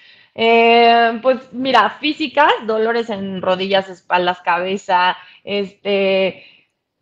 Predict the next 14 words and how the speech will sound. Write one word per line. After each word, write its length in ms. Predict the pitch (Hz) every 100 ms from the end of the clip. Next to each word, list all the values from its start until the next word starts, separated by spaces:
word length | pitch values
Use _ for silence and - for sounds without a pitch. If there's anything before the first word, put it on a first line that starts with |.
| _
podemos 480 | 262 254 262 269 269
saber, 580 | 254 220 233 240 233 233
eh, 1080 | 226 214 208 202 202 202 202 98 - _ _ _ _ _ _ _ _
si 280 | - - -
hay 280 | 285 285 277
cáncer, 840 | 269 247 262 262 269 247 240 269 269 - _ _ _
si 320 | _ - 247
hay, 420 | 240 240 240 254
o 60 | 254
sea, 160 | 262
como 220 | 262 262 254
ma-, 340 | 247 - - 220 214 -
son 180 | 339 339
como 480 | 403 381 277 226